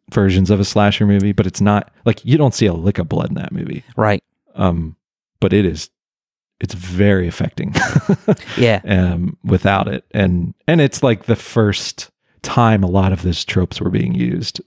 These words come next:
Speaker 1: Um, uh, so, and I, you know, I like, I like, I like when, you know, you know, there were, like, experiments going on. Like, "Oh, what if we, you know, do this type of movie? No one's really done something like this before." Um,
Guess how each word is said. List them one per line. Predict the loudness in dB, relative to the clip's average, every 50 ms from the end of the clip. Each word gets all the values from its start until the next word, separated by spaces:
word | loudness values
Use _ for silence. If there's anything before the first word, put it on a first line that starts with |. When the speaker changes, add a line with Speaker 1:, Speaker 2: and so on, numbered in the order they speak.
| _
Speaker 1:
Um, | -10 -10 -8 -10 -12 -14 _ _ _ _ _ _ _ _ _ _ _ _ _ _ _ _ _ _ _ _
uh, | -10 -8 -8 -8 -8 -10 -12 -14 _ _
so, | -4 0 0 0 0 0
and | 0 2 2
I, | 2 0 0
you | 0 0
know, | 0 0
I | 0 0 0
like, | 2 2 2 0 -2 -6 -20 _ _ _ _
I | -8 -6
like, | -2 0 2 2 2 0 -4 -14 _ _ _ _ _ _ _ _ _ _ _ _ _ 0
I | 2 4
like | 4 2 2 -2 -12 _
when, | -4 0 0 2 2 0 -2 -4 -6 -10 _ _ _ _ _ _ _ _ _ _ _
you | -4 -2
know, | 0 0
you | 2 2 2 4
know, | 4 4 4 4
there | 4 2 2
were, | 2 0 -2 -4 -6 -6
like, | -6 -6 -6
experiments | -8 -10 -10 -8 -2 -2 0 0 0 -2 -4 -4 -6
going | -8 -6 -6 -6 -8
on. | -8 -10 -10 -12 -12
Like, | -14 -10 -6 -4
"Oh, | -2 -2 -2 -4
what | -6 -6 -6 -6
if | -6 -6 -6
we, | -6 -6 -6 -8 -10 -10
you | -10
know, | -8 -8 -8 -12 -16 _ _ _
do | -6 -4
this | -4 -6 -8 -8
type | -6 -6 -6 -6 -4
of | -4
movie? | -4 -4 -4 -4 -6 -8
No | -8 -8
one's | -8 -8 -8 -10
really | -10 -10 -10
done | -10 -10 -12 -12 -12
something | -14 -16 -14 -14
like | -14 -16 -16
this | _ -20 _
before." | _ _ _ _ _ _ _ _ _ _ _ _ _ _ _ _ _ -8
Um, | -6 -6 -6 -6 -12